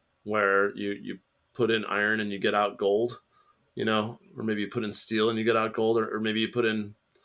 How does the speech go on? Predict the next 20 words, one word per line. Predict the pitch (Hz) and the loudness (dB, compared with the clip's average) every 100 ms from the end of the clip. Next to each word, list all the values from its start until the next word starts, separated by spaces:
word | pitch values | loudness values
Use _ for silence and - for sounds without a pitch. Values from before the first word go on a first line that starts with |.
| _ _ - | _ _ -6
steel | - 120 107 | 0 2 2
and | 110 | 0
you | 104 | 0
get | 107 | 2
out | 104 104 - | 4 2 -2
copper. | 117 104 123 131 - _ _ _ | 0 2 4 2 -2 _ _ _
You | 120 | 0
know, | 113 | 2
there's, | 113 - | 4 4
there's | 123 - | 4 2
something, | 139 135 127 120 | 2 4 2 2
there's | 131 123 | 0 0
something | 135 120 113 - _ _ _ _ - | 2 0 -2 -10 _ _ _ _ 2
really | 135 | 4
fascinating | 123 127 120 117 123 117 117 113 | 4 2 4 4 4 2 0 0
to | - | -2
me | 110 110 110 107 | -2 0 0 -2
about | 104 104 101 101 101 - _ _ | -4 0 4 4 4 0 _ _
the | 120 | -4
way | 107 107 107 107 101 | 0 2 4 4 2